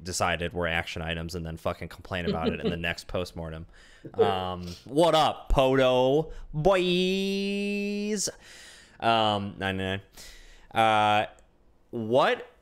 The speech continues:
Speaker 1: what was the worst, what was the worst day? What was the worst day?
Speaker 2: That's a good
Speaker 1: Uh,
Speaker 2: question.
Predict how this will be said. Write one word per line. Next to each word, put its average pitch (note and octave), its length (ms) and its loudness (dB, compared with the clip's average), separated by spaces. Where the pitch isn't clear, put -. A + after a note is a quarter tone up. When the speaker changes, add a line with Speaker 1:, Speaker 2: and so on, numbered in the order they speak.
Speaker 1:
what A#2+ 460 0
was C#3+ 720 4
the G2 800 0
worst, A2 1300 0
what B2 200 4
was E3 220 2
the A#2 140 6
worst G#2 1160 0
day? F2+ 420 0
What A2+ 100 2
was A2+ 120 2
the A2 80 4
worst A2 420 2
day? F2 300 2
Speaker 2:
That's - 200 -12
a A#3+ 40 -2
good G#3 80 -2
Speaker 1:
Uh, E2 240 2
Speaker 2:
question. B2 420 -8